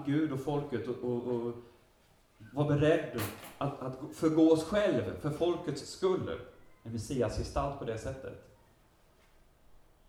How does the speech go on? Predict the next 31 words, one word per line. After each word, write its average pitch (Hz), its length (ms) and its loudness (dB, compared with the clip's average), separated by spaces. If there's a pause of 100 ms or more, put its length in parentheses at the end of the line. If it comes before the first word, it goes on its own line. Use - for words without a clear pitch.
(600)
Mose 147 380 4
är 143 40 6
enormt 156 420 4
viktig, 147 680 -2
men 123 560 2 (640)
han 104 180 -6
är 104 120 0
enormt 110 580 -2
motspänstig 113 1120 -6 (100)
när 98 120 -6
det 107 60 -2
gäller 92 200 -4
kallelsen 120 840 -2 (140)
att - 200 -12
gå. 147 300 -4 (840)
Han 127 220 0
är 143 300 4
åttio 151 300 2
år, 143 160 2
man 135 120 2
kan 139 120 -4
tänka 139 240 0
sig 127 100 -4
att 107 60 -2
han 117 120 -4
skulle 135 160 -8
vilja 147 220 0
ta 151 100 -4
det 131 60 -2
lite 127 140 -4
lugnt. 147 440 0